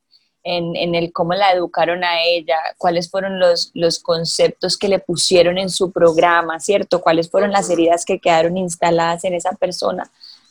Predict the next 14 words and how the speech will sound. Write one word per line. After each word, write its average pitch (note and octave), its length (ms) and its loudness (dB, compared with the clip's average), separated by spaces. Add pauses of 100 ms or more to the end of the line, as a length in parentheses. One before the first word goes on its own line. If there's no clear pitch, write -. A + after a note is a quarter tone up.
(160)
Tal F#3+ 400 2
vez F#3 460 -2 (260)
también F#3 580 -2
tuvo G3 180 -6
un G#3 100 -6
estilo G#3+ 460 -4
parental D#3 720 0 (440)
donde E3+ 320 0
se F3+ 120 6
le, E3+ 180 6
donde E3 300 0
se E3 140 0
le D#3+ 120 4
dijeran D#3 720 -2